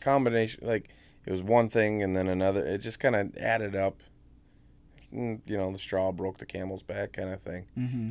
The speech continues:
Speaker 1: I just, that being said, I, I can't really stand when comedians go political.
Speaker 2: Yeah, I mean, like,
Speaker 1: You're a
Speaker 2: obviously they
Speaker 1: comedian,
Speaker 2: have,
Speaker 1: stay out of it.
Speaker 2: yeah, they have, like,
Speaker 1: But
Speaker 2: uh,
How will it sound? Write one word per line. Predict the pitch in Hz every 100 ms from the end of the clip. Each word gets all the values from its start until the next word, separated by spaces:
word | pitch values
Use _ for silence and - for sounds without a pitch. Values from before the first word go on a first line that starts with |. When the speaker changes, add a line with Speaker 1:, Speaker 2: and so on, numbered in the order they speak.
| 110
Speaker 1:
I | -
just, | 110 104 - - - - - - - - -
that | - 208
being | 170
said, | 139 127
I, | 131 120
I | 139
can't | 190 156
really | 117 98
stand | - 107 107
when | 95
comedians | - 101 101 98 90
go | - 92 92
political. | - 90 87 90 - 87 - - - - - - - - -
Speaker 2:
Yeah, | 190
I | 196
mean, | 202 196 180 - 175
like, | 170 151 - - -
Speaker 1:
You're | 131
a | 139
Speaker 2:
obviously | 202 165
they | -
Speaker 1:
comedian, | 107 98
Speaker 2:
have, | 180
Speaker 1:
stay | 180 185
out | 92
of | 92
it. | 87 -
Speaker 2:
yeah, | 170 156
they | 151
have, | 160 185 185
like, | 151 147 190 151
Speaker 1:
But |
Speaker 2:
uh, | 131 123 117